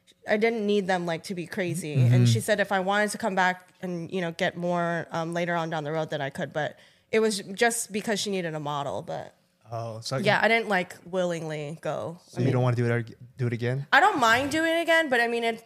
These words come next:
Speaker 1: it is pretty painful.
Speaker 2: Really?
Speaker 1: So, like, yeah, like, you have to inject,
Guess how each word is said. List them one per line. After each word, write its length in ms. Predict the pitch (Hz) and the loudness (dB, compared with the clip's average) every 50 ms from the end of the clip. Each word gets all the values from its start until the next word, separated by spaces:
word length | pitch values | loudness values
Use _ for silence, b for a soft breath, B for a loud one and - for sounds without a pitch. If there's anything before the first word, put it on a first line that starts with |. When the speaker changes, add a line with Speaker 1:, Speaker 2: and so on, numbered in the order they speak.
| _ - | _ -2
Speaker 1:
it 100 | 233 226 | 0 0
is 160 | 247 294 294 | 0 0 -2
pretty 240 | - - 262 226 220 | -2 -2 -2 0 -2
painful. 800 | 214 - 214 190 190 202 202 - - 156 147 - - - 196 196 | -4 -4 -6 -4 -4 -4 -6 -6 -6 -6 -4 -4 -4 -6 -2 2
Speaker 2:
Really? 320 | 120 120 127 143 175 208 | 6 8 8 10 10 8
Speaker 1:
So, 60 | 214 | 6
like, 320 | 185 175 170 170 - - _ _ | 4 0 -4 -6 -10 -12 _ _
yeah, 340 | - 220 262 277 285 262 226 | 0 4 6 6 8 8 6
like, 220 | 208 214 208 196 220 | 6 4 2 0 0
you 100 | 233 277 | 0 2
have 160 | 262 269 269 | 2 0 0
to 160 | - 277 254 | 0 -2 0
inject, 640 | - 226 214 185 - - 214 214 220 - - - | 0 -2 -2 -2 2 4 4 4 2 0 -4 -16